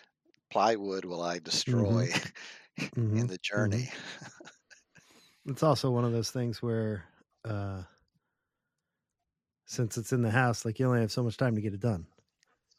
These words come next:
Speaker 2: Y-, like,
Speaker 1: Yep.
Speaker 2: 'cause it's in your way. So you gotta have it planned out, thought out, prepped, ready,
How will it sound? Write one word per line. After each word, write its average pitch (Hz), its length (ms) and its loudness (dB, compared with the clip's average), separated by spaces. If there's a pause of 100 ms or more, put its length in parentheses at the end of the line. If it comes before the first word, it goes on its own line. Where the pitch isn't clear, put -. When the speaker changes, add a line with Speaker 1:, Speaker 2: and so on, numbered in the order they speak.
(680)
Speaker 2:
Y-, 120 140 0 (220)
like, 110 220 -4
Speaker 1:
Yep. 80 160 -4
Speaker 2:
'cause 110 180 2
it's 107 120 2
in 117 120 6
your 110 120 4
way. 101 240 0 (640)
So - 160 -8
you 107 80 -2
gotta 113 180 2
have 107 160 2
it 104 140 -2 (120)
planned 110 300 0
out, 107 260 -4
thought 107 220 -2
out, 98 320 -4 (840)
prepped, 110 340 -4
ready, 104 480 -4